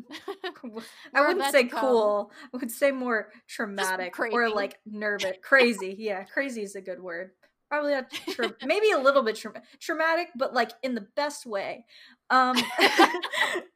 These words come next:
Speaker 1: <laughs>
Speaker 2: um, um,
Speaker 1: Mm-hmm.
Speaker 2: But yeah, I think that wraps it up. I really enjoyed this
Speaker 1: Yeah, for sure.
Speaker 2: episode. This was really fun. Um,
Speaker 1: Yeah, me too.
Speaker 2: I'm excited for part two.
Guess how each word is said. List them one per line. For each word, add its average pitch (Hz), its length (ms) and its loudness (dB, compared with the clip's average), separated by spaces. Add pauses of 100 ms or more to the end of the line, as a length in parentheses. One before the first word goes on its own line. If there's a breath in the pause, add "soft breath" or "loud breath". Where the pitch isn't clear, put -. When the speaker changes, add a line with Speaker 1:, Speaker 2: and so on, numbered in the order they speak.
(140)
Speaker 1:
<laughs> - 20 -4
Speaker 2:
um, 247 760 0 (960 loud breath)
um, 247 360 -4
Speaker 1:
Mm-hmm. 262 160 -14 (220)
Speaker 2:
But 262 140 -4
yeah, 277 460 4
I 254 100 2
think 370 360 -4
that 269 220 4
wraps 233 360 2
it 226 80 0
up. 240 220 0
I 233 100 2
really 320 360 2
enjoyed 233 400 -4
this - 180 0
Speaker 1:
Yeah, - 80 -2
for 269 120 -8
sure. 208 240 -4
Speaker 2:
episode. 202 120 -8
This 226 140 -8
was 285 180 -8
really 320 260 -2
fun. 233 500 -6 (140)
Um, 226 680 -2
Speaker 1:
Yeah, 466 220 0
me 415 180 -6
too. 311 360 -6 (120)
Speaker 2:
I'm 254 160 2
excited 269 540 -4
for 285 140 -8
part 233 320 -2
two. 208 520 -4